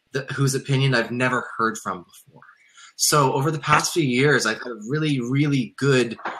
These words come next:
chance, thankfully, to aria and with my speaking events across the province, is I've talked to people from Thunder Bay all the way down to Windsor, everywhere in between to Ottawa, like,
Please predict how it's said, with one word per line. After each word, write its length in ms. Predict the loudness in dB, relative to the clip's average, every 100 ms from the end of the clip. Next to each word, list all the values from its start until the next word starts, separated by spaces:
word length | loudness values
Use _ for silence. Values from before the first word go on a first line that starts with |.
| -6
chance, 680 | -2 0 2 2 2 0 -4 -2
thankfully, 720 | 0 0 -2 -2 2 2 2 -2
to 120 | -4
aria 400 | -4 -2 0 0 0
and 280 | -2 -2 -2
with 180 | -2 -2
my 120 | -4 -4
speaking 440 | -4 -4 -2 -2
events 280 | 0 -2 -4
across 300 | 0 0 0
the 80 | -2
province, 420 | 0 0 -2 -6 -10 -14 -16 -2
is 240 | 2 2 0 0
I've 140 | 0
talked 300 | 0 0 0
to 80 | -2
people 360 | -6 -2 -2 -2
from 140 | -6
Thunder 440 | -6 -4 -2 0 0
Bay 540 | 2 4 4 2 -2 -10 -14 2
all 240 | 6 6
the 80 | 4
way 160 | 4 4
down 260 | 4 2
to 120 | 2 -2
Windsor, 840 | 0 0 0 0 0 0 0 -2
everywhere 480 | -2 0 2 4 4
in 80 | 4
between 380 | 2 0 2 4
to 160 | 4 2
Ottawa, 300 | 0 2 2
like, 200 | 2 0